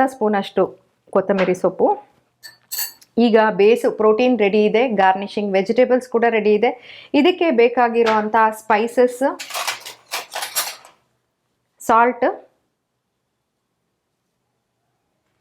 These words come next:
ಖಾರದ ಪುಡಿ. ಸ್ಪೈಸಸ್ ಒಬ್ಬೊಬ್ರು ಜಾಸ್ತಿ ಖಾರ ಇಷ್ಟಪಡ್ತಾರೆ, ಒಬ್ಬೊಬ್ರು ಕಮ್ಮಿ ಖಾರ. So ನೋಡ್ಕೊಂಡು ನಮ್ಗೆ ಎಷ್ಟು ಬೇಕೋ ಅದನ್ನ ಆ್ಯಡ್ ಮಾಡ್ಕೋಬೋದು. ಸ್ವಲ್ಪ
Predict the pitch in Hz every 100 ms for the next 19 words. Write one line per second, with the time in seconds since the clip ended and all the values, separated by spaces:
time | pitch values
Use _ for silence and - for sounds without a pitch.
0 | _ _ _ _ _ - - - _ _
1 | _ - 233 240 233 214 202 285 - _
2 | _ _ _ - 254 254 302 392 370 320
3 | 254 247 233 247 247 - 196 214 208 -
4 | 262 214 208 214 214 - _ - _ _
5 | - - 214 - 214 190 - 196 208 180
6 | 180 180 180 185 240 220 165 226 - _
7 | _ _ _ 269 254 240 262 262 277 269
8 | 220 190 190 - 214 214 196 190 208 185
9 | 175 175 165 - 160 151 254 - _ _
10 | _ _ - 294 403